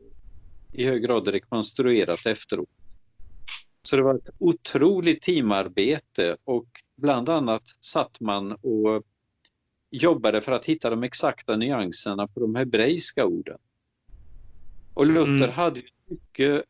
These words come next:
Speaker 1: otraditionell linje. När man, när man höll på med tredje Mosebok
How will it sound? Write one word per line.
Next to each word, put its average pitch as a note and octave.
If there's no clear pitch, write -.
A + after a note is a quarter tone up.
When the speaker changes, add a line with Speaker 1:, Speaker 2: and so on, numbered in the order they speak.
Speaker 1:
otraditionell B2
linje. C3
När C#3
man, B2
när D3
man B2+
höll D3
på E3+
med B2
tredje A2+
Mosebok C#3+